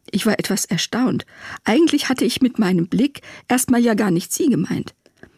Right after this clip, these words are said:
Es war der Anblick meines Sohnes durch die Supermarkttür, der mich unbewusst hat lächeln lassen. Das hat sie aufgefangen und mir zurückgegeben.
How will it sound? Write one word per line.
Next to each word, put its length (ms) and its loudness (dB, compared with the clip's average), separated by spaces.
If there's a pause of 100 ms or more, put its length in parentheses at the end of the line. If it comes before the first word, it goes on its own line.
(120)
Es 160 -2
war 80 4
der 160 0
Anblick 340 0
meines 300 2
Sohnes 340 2
durch 160 -4
die 120 0
Supermarkttür, 720 -2
der 160 -2
mich 240 -2
unbewusst 500 2
hat 140 -2
lächeln 320 0
lassen. 340 -2 (680)
Das 180 -4
hat 140 -2
sie 300 2
aufgefangen 640 0
und 120 0
mir 140 2
zurückgegeben. 760 -4